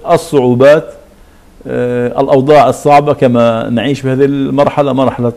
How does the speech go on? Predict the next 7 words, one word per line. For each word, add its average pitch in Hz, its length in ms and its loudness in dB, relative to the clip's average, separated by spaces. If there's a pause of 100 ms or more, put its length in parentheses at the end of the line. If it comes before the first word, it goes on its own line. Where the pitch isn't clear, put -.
(120)
حصار، 127 580 0
مرحلة، 110 460 -4 (180)
آه، 62 560 -6
خنق 151 440 0 (180)
أو 123 100 2
محاولة 135 480 2
لخنق 135 440 0